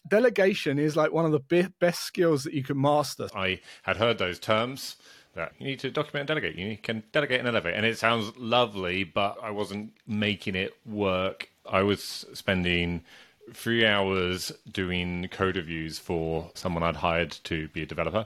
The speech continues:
Speaker 2: We worked out if we look at the specific pain points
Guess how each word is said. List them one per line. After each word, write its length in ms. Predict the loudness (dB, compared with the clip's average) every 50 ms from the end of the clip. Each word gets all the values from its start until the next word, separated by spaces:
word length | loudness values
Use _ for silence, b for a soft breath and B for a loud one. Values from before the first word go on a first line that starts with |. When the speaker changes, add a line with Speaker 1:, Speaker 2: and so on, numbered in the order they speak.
| -6 _ -6
Speaker 2:
We 120 | -4 -2
worked 280 | 2 2 2 2 4 4
out 180 | 4 4 4 2
if 160 | -2 -10 -8 -4
we 460 | -2 0 2 4 4 2 0 b b b b b b b b _ _ _ _ _ _ _ _ -8
look 320 | -4 0 0 0 0 0
at 140 | -2 -4 -4
the 60 | -6
specific 640 | -8 -10 -10 -12 -12 -4 0 2 2 2 2 0 -2 0
pain 280 | 0 2 2 2 0
points 540 | -2 -4 -4 -4 -6 -8 -10 -12 -14 -14 -14